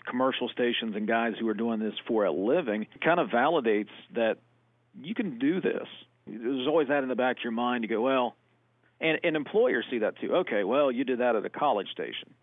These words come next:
You know, they may not know the history of where you work or the quality of the station you're working for. They go, "Okay, you did that at a college station." But if you present and go, "Hey, I, you know,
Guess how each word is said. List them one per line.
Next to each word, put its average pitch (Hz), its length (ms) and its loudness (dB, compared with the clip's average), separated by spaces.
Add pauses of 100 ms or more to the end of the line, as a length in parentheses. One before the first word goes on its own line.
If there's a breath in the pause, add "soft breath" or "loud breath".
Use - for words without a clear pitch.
(500)
You 110 100 -6
know, 82 60 -4
they 101 60 2
may 117 140 0
not 123 160 0
know 120 100 2
the 101 80 0
history 131 440 0
of 107 60 -2
where 104 140 0
you 95 100 -2
work 151 300 4
or 120 60 0
the 90 80 -4
quality 123 420 -2
of 107 80 -2
the 95 80 -10
station 113 320 -4
you're 90 100 -10
working 131 300 -4
for. 101 240 -2
They 117 120 0
go, 117 200 2
"Okay, 127 300 0
you 127 100 -2
did 120 120 -4
that 117 120 0
at 92 80 -2
a 90 40 -6
college 120 360 0
station." - 380 -6 (680 soft breath)
But 135 120 2
if 117 120 -2
you 156 140 0
present 127 400 0
and 117 60 -6
go, 104 160 2
"Hey, 143 260 2
I, 127 140 2
you 120 120 -2 (440)
know, - 200 -16